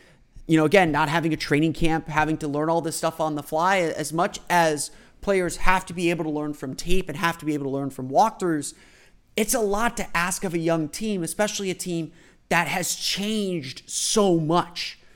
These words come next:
Uh, I mean, like, I, I, I pointed this out on the locker room during the first half. The Magic are still running a lot of their sets as if Nikola Vucevic is at center. And, and Wendell Carter can do some dribble handoff stuff,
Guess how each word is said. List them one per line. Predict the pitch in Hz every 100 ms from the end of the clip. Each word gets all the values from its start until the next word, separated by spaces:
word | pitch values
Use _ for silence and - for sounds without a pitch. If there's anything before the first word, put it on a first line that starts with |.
| - - _ -
Uh, | 151 -
I | 160
mean, | 160 151
like, | 156 156 -
I, | 160 - 185
I, | 170 170
I |
pointed | 170 202 190
this | 165 180
out | 165
on | 151
the | 139
locker | 139 202 208
room | 175 165
during | 165 151
the |
first | 151 151
half. | 208 220 190 - - - - -
The | 180
Magic | 208 254 233
are | 196
still | - 196 175
running | 156 165 156 123
a |
lot | 135 147 156
of | 151
their | 143
sets | - 151 139 -
as | 131 131
if | 135
Nikola | 139 139 139
Vucevic | 127 127 135 127 127
is | 117
at | 117
center. | - 113 151 -
And, | 127
and | 104 143
Wendell | 196 285
Carter | 269 202 190 180
can | 180 151
do | 143 143
some | 156
dribble | 135 139 139
handoff | 147 131 131 -
stuff, | - 131 -